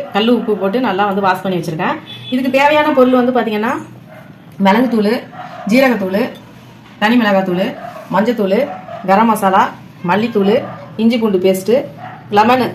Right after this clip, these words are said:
ஒரு லெமன் புழிஞ்சு வச்சிருக்கேன், உப்பு, கொஞ்சமா எண்ணெய். இது ஃபஸ்ட்டு நம்ம வந்து இந்த சிக்கனை வந்து நம்ம இப்ப பிரட்டி வைக்க போறோம். அதுக்கு தாங்க இதெல்லாம் நான் எடுத்து வச்சிருக்கேன். இப்ப பிரட்டிக்கலாம் வாங்க.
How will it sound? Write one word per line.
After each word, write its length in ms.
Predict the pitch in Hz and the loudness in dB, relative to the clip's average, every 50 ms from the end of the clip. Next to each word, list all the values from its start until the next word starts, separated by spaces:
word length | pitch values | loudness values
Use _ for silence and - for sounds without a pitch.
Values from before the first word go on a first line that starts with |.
| - - 202 | -2 0 2
ஒரு 80 | 214 220 220 | 2 4 4
லெமன் 220 | 220 226 233 240 220 | 2 2 2 0 0
புழிஞ்சு 200 | 220 220 214 208 | -2 0 2 0
வச்சிருக்கேன், 380 | 185 180 180 175 190 214 277 285 - - - - - - - - - - 208 | 2 2 0 2 2 0 0 -2 -6 -14 -20 -20 -20 -20 -20 -20 -8 -8 -8
உப்பு, 220 | - - 254 262 254 - - - - - - - - - - 196 | -4 0 2 2 2 2 -2 -14 -18 -20 -20 -20 -20 -8 -2 0
கொஞ்சமா 240 | 196 196 208 214 208 190 175 | 0 2 2 2 0 0 0
எண்ணெய். 220 | 185 196 196 - - - - - - - - - - - - - | 0 -2 -2 -2 -4 -12 -14 -14 -14 -14 -16 -16 -16 -16 -8 -2
இது 100 | 202 202 | 2 2
ஃபஸ்ட்டு 240 | 202 202 - - 294 | 2 2 4 2 2
நம்ம 140 | 277 247 233 220 | 4 4 4 4
வந்து 160 | 220 226 269 277 | 4 4 4 2
இந்த 140 | 247 233 233 220 | 2 2 0 -2
சிக்கனை 260 | - - - 277 277 254 220 | -4 0 0 2 2 4 2
வந்து 120 | 220 254 247 | 2 2 0
நம்ம 180 | 226 214 208 190 | 2 2 0 0
இப்ப 140 | 190 196 196 226 240 - | 2 2 2 2 2 2
பிரட்டி 240 | 214 214 226 254 240 | 0 0 2 2 2
வைக்க 140 | 208 196 190 | 2 2 0
போறோம். 180 | 180 180 185 185 185 | 0 0 2 2 0
அதுக்கு 180 | 190 190 196 | 0 0 -2
தாங்க 160 | 196 196 214 214 | -2 0 0 0
இதெல்லாம் 220 | 190 190 190 196 196 | 0 0 0 0 0
நான் 80 | 180 175 | -2 -2
எடுத்து 160 | 170 180 175 | -4 -4 -6
வச்சிருக்கேன். 300 | 175 165 160 185 233 254 | -6 -6 -4 -4 -2 -2
இப்ப 80 | 220 - | 0 0
பிரட்டிக்கலாம் 360 | 190 185 202 190 185 170 160 160 | -2 -2 0 -2 -2 -2 -2 -4
வாங்க. 140 | 160 156 | -6 -4